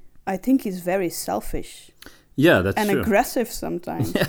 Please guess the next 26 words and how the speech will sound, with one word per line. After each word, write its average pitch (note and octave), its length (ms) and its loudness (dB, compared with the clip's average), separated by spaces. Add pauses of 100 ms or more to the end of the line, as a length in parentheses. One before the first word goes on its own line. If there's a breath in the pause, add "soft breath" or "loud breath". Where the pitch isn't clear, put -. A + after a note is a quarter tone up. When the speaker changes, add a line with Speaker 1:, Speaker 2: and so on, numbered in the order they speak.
Speaker 2:
it's - 260 0
also C#3 340 4
true. G#2 280 -2
Speaker 1:
And A3+ 140 2
it's A3 100 0
kind D4 220 6
of A#3 100 2
funny C4 320 6
because A3 340 2
of G#3 160 -2
the, G3 400 4
the F#3 120 -2
roar. A#3 640 2
<laughs> - 60 -12
Speaker 2:
I - 80 6
guess E3 160 8
the D3 180 8
one E3+ 460 8
thing E3+ 300 6
he D#3 160 8
did A#2+ 400 6 (520)
that A#2 140 4
was A2 240 4
really D3+ 840 6
something C#3 680 2 (160)
was B2 500 4